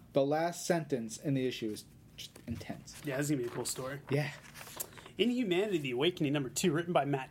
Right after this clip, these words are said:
Speaker 2: Kindt, art by Paul Davidson, colors by Jean-François Beaulieu. <laughs> Waiting to say that one. All right, so we've got Fiona, a newly empowered Inhuman. She has been tracked down by,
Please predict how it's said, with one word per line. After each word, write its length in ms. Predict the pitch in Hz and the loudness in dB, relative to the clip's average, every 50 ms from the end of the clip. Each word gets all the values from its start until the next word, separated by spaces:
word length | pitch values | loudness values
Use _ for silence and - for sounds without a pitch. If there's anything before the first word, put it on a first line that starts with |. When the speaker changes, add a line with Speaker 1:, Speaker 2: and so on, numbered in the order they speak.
| - - | -10 -10
Speaker 2:
Kindt, 400 | - - 208 247 254 254 - - - - - - | -4 0 2 2 2 2 0 -2 -6 0 2 2
art 160 | 180 180 170 | 2 4 4
by 120 | 170 156 | 2 0
Paul 240 | 143 - 165 156 143 | 2 4 4 4 4
Davidson, 500 | 139 156 196 214 220 - - 247 226 - - - | 4 2 2 2 2 2 2 2 0 0 -6 -12
colors 380 | - - 202 226 233 254 262 202 | 2 4 6 6 6 4 2 2
by 240 | 190 196 190 185 170 - - - - | 4 4 4 4 2 -2 -6 -2 2
Jean-François 1500 | 147 143 151 202 226 240 262 285 285 277 - - - 226 233 226 220 208 196 - - - 233 226 226 226 240 254 262 226 196 175 147 156 | 2 4 6 6 6 6 4 4 2 2 0 -2 0 2 4 4 4 4 4 2 2 4 6 6 6 6 6 4 2 2 0 2 8 8
Beaulieu. 880 | 208 208 208 214 226 233 247 247 247 240 226 202 175 139 120 113 104 - - - - - - - - - | 8 8 8 6 2 4 4 6 6 4 6 4 4 4 2 0 -2 -4 -6 -6 -6 -10 -18 -20 -8 -4
<laughs> 120 | - 165 - - - 185 - - - 165 - - - 165 - - - - 147 - - - - - - 127 | -2 -2 -2 -2 -4 -6 -6 -6 -8 -10 -10 -8 -10 -10 -10 -8 -10 -10 -10 -10 -14 -20 -20 -16 -8 -4
Waiting 200 | 117 127 127 127 | -2 -2 -2 -2
to 40 | 113 | -2
say 160 | - - 123 117 | 0 0 2 2
that 220 | 120 123 131 139 | 2 0 0 0
one. 140 | 127 123 139 | 0 4 6
All 120 | 196 269 | 8 8
right, 300 | 269 262 240 208 - - | 8 8 4 2 0 0
so 300 | - - - 220 214 185 | 0 2 4 6 6 4
we've 140 | 165 143 139 | 4 2 4
got 360 | 175 170 170 170 165 - - - - | 4 4 6 4 2 0 -6 -14 -20
Fiona, 600 | - - - 180 165 175 185 190 202 220 240 220 - - - | -18 -4 0 6 6 8 8 8 6 2 0 -4 -6 -4 0
a 60 | 143 | 4
newly 480 | 147 156 160 165 160 165 165 170 165 - | 4 6 6 4 4 2 0 -2 -2 -2
empowered 520 | 147 147 147 151 151 156 156 156 151 156 | 0 0 4 4 4 6 6 4 2 0
Inhuman. 680 | 156 147 127 - - - 202 208 208 214 220 226 220 - - - - | -2 -4 -4 -4 0 2 2 4 4 4 2 0 0 -2 -6 -10 -4
She 320 | - - - 160 160 170 156 | -2 -2 0 2 2 2 2
has 240 | 147 160 160 143 127 | 2 2 2 0 2
been 320 | 131 160 156 151 151 143 | 2 4 4 4 4 2
tracked 440 | 147 - - 165 156 156 - - - | 0 2 4 4 4 4 2 -2 -2
down 400 | 156 143 147 147 147 151 160 156 - | 0 2 2 2 2 0 0 -2 -4
by, 640 | 156 139 147 143 143 139 139 139 139 143 143 143 | 0 2 4 4 4 2 2 2 2 2 2 0